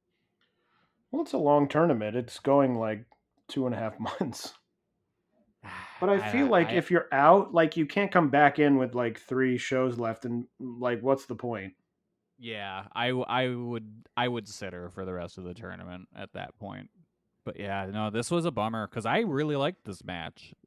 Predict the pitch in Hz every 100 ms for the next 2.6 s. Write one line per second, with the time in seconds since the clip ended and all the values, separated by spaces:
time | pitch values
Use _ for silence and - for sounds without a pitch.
0 | - - 95 87 92 90 90 - 92 85
1 | 87 - - - 95 90 87 - _ _
2 | _ _ _ 113 123 135